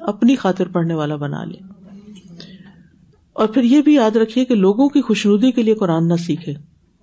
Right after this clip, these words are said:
ایک کتاب ہے اخلاق و حملۃ القرآن آجری کی، اس میں ابو فراس سے مروی ہے، وہ عمر بن خطاب سے روایت کرتے ہیں، وہ کہتے ہیں، "ہم پر ایسا زمانہ بھی آیا کہ ہم دیکھتے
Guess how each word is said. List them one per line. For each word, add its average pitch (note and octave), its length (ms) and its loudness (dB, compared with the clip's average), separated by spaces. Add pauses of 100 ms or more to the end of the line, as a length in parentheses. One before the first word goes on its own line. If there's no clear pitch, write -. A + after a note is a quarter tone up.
(140)
ایک F#3+ 180 0
کتاب F#3+ 340 0
ہے C#4+ 60 2
اخلاق F#3 400 0
و - 20 0
حملۃ F3 440 2
القرآن E3 540 -2
آجری E3 440 0
کی، D#3 180 -12 (360)
اس A#3 240 -4
میں B3 180 0 (340)
ابو G3 200 2
فراس G#3 340 0
سے C4 140 0
مروی G#3 380 2
ہے، B3 120 0 (140)
وہ G3 180 4
عمر G3+ 120 4
بن G3 180 0
خطاب F#3 420 -2
سے F#3+ 120 -2
روایت D#3+ 340 0
کرتے D#3 300 -4
ہیں، A3+ 60 0
وہ G3+ 120 -2
کہتے F3+ 320 -2
ہیں، F#3+ 200 -2 (320)
"ہم A3+ 120 4
پر C4 120 2
ایسا C4+ 260 2
زمانہ G#3+ 340 2
بھی G#3 220 0
آیا F3 280 0
کہ G#3 120 -6
ہم G3 220 0
دیکھتے F3+ 420 0